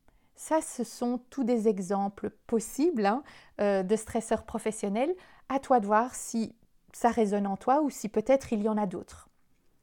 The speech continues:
Au niveau organisationnel ou logistique, par exemple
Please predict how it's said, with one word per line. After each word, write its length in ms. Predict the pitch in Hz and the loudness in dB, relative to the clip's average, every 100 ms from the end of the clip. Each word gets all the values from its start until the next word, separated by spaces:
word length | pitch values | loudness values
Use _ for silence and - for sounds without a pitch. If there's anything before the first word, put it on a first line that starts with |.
| _ _ _ - _ - - | _ _ _ -20 _ -18 2
Au 120 | 254 | 4
niveau 380 | 277 262 320 - - | 6 4 2 2 2
organisationnel 1160 | 311 269 285 269 233 240 - 240 254 311 320 - | 2 2 2 2 0 -2 0 0 2 0 -4 -2
ou 80 | 240 | 2
logistique, 800 | 277 240 254 - - - - _ _ _ _ _ _ _ _ _ _ | 2 2 -2 -4 -16 -18 -20 _ _ _ _ _ _ _ _ _ _
par 180 | 262 247 | 0 2
exemple 600 | 202 196 185 - - | 0 -4 -8 -12 -20